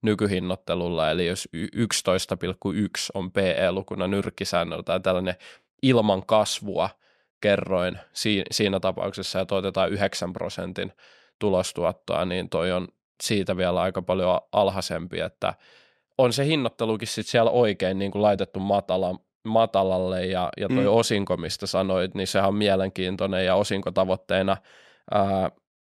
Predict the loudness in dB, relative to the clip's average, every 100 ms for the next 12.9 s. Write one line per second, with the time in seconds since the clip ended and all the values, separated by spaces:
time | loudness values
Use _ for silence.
0 | _ _ _ _ _ -8 0 2 4 4
1 | 6 4 6 6 6 4 2 2 2 2
2 | -2 -2 0 0 2 2 2 0 2 2
3 | 0 -2 -8 -4 -4 -2 -4 -4 -4 -4
4 | -2 2 2 2 0 0 2 2 0 0
5 | -2 -2 -2 -2 -2 -6 -6 -4 -2 -4
6 | -2 -2 -4 -14 -16 0 2 2 0 -2
7 | 2 2 2 -2 -4 -4 -6 -6 -6 -6
8 | -4 0 2 2 0 -4 -6 -4 -4 -2
9 | -2 2 2 0 0 0 2 2 2 -2
10 | 0 0 0 0 0 2 0 -2 -8 -6
11 | -4 -2 -4 -2 -6 -6 -6 -4 -4 -4
12 | -4 -4 -4 -4 0 0 0 -2